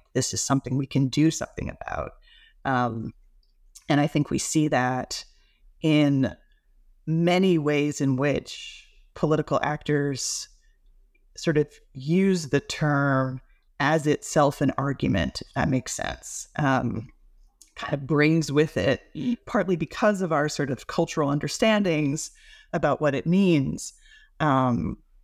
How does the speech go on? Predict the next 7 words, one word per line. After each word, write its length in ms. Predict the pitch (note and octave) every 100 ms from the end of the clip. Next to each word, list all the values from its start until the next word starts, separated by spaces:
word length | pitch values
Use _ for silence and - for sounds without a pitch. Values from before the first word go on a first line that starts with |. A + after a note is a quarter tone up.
| _ -
but, 640 | D3 C#3+ B2+ - - - - _ _ _ _ _
you 140 | - D3
know, 80 |
you 120 | B2 B2
can 140 | A#2
sort 160 | - B2+
of, 160 | A#2